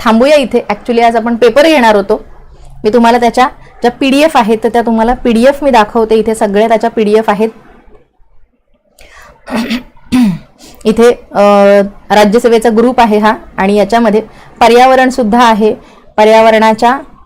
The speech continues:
ह्या सगळ्या ज्या पीडीएफ आहेत तर ह्या पर्यावरणाच्या पीडीएफ तुम्हाला दिसतील इथे.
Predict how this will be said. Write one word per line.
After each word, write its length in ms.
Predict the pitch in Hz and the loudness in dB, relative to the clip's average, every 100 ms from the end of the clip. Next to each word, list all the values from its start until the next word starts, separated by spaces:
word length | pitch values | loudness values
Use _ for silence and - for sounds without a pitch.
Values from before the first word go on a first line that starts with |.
| _ | _
ह्या 80 | 202 | -8
सगळ्या 380 | 214 220 208 226 | -2 0 2 2
ज्या 120 | 240 | 0
पीडीएफ 380 | 269 247 226 220 | -2 -2 0 0
आहेत 220 | 202 214 208 | 0 -2 -2
तर 60 | |
ह्या 100 | 214 | -2
पर्यावरणाच्या 680 | 208 208 208 208 208 202 226 | 0 0 2 0 0 -4 -4
पीडीएफ 380 | 226 208 214 214 | -2 0 0 -2
तुम्हाला 240 | 214 202 | -2 0
दिसतील 340 | 196 202 226 | -2 -4 -2
इथे. 280 | 214 208 226 | -2 -2 -4